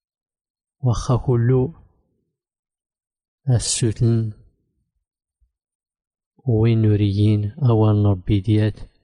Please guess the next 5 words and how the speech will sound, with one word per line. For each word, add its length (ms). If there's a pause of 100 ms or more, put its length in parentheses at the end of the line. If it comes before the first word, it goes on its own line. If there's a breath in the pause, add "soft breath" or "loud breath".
(1200)
إنجم. 560 (560)
نتا 320
توجنس. 720 (1120)
إمسفريد 540
نعزان. 680